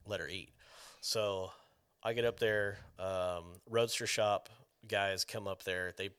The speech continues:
have their square body. It's the, the blue and white square body on the spec chassis. Goolsby Customs comes up with, um, a white Camaro, and then, um, Sick Chops had the,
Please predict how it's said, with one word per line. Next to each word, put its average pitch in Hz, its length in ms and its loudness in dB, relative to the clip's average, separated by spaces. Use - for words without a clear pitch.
have 101 180 -6
their 82 120 -6
square 87 340 -4
body. 73 220 -10
It's - 180 -8
the, 90 300 -8
the 98 80 -10
blue 98 180 -8
and 95 80 -10
white 92 160 -6
square 98 220 -6
body 92 120 -8
on 87 80 -8
the 87 60 -8
spec 87 300 -6
chassis. 87 440 -6
Goolsby 117 380 -2
Customs 104 520 -2
comes 98 300 -8
up 95 240 -2
with, 90 460 -8
um, 85 560 -8
a 95 240 0
white 104 260 2
Camaro, 101 640 0
and 101 200 -6
then, 95 400 -4
um, 85 520 -6
Sick - 260 0
Chops - 440 -6
had 98 360 -4
the, 82 300 -6